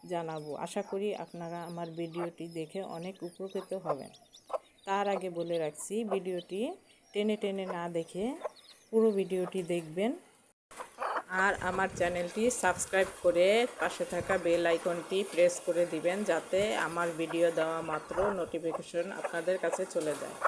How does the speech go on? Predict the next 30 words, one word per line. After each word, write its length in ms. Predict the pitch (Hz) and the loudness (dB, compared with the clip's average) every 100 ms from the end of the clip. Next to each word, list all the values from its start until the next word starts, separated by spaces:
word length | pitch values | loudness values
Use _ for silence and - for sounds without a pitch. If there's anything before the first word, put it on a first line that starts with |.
| - - - - | -4 -8 -16 -2
তো 80 | 214 | 2
আজকে 380 | 180 196 - 202 | 4 2 0 0
প্রথম 340 | 190 185 202 185 | 4 2 2 -2
আমার 220 | 170 170 | 0 2
এই 140 | 170 170 | 4 4
বাচ্চাটা 520 | 170 170 170 156 170 254 - - - - 185 | 2 2 0 2 0 -2 -6 -12 -12 -12 -8
উঠেছে। 440 | 180 180 - 165 233 - - - - - - - | -2 -2 0 0 0 -4 -8 -12 -20 -10 -10 -8
আমি 180 | 175 202 | -4 0
ওদেরকে 460 | 190 180 175 - 180 240 339 - - - - - - - | 0 0 0 0 0 0 -4 -10 -10 -10 -10 -14 -20 -2
চাল 220 | 202 196 202 | 4 4 4
ভাঙ্গা 320 | 190 190 185 | 0 0 2
যেটা 260 | 180 165 165 | 2 2 0
বলে 320 | 156 156 170 262 320 - | 2 0 2 0 -4 -4
সেটা 260 | 175 - 170 | -4 0 -2
দিয়েছি, 500 | 165 170 165 - 208 262 | 0 -4 -2 -4 -2 -2
সাথে 420 | - 165 165 185 190 302 - - - - 180 180 - - 196 | -2 -2 -2 -2 -2 -2 -8 -10 -8 -8 -10 -14 -14 -8 -4
দোকানে 320 | 196 202 214 | 0 2 2
পাওয়া 300 | 214 185 170 | 2 4 2
যায় 260 | 165 160 175 | 2 0 0
মুরগির 500 | 175 170 170 175 160 175 | -2 -4 -4 -6 -4 -4
খাবার 320 | 170 165 180 208 | -2 0 -2 0
বললেই 420 | 165 170 165 170 | 0 2 0 2
হবে 280 | 170 160 190 | 0 2 0
যে 100 | 175 170 | 0 -2
ছোট 200 | 175 180 | 0 0
বাচ্চার 420 | 170 160 - 165 | 0 -2 -4 -4
মুরগির 380 | 165 160 156 156 | -4 -6 -4 -4
খাবার 320 | 170 160 160 156 | -4 -4 -4 -4
দেন, 180 | 170 262 - - - - - - | -4 -6 -10 -18 -20 -20 -20 -6
সেই 220 | 180 | 0